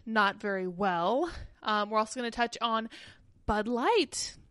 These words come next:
Interesting news from there, too, for sure. And let's talk about, oh, you know what? We might talk about the Swedish author who went undercover in the incel community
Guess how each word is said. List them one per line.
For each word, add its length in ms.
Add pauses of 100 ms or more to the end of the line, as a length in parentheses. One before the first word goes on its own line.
Interesting 540
news 260
from 200
there, 300
too, 360
for 140
sure. 440 (600)
And 380
let's 240
talk 240
about, 240
oh, 300
you 100
know 80
what? 100
We 120
might 260
talk 220
about 160
the 80
Swedish 420
author 320
who 160
went 260
undercover 720
in 160
the 140
incel 400
community 500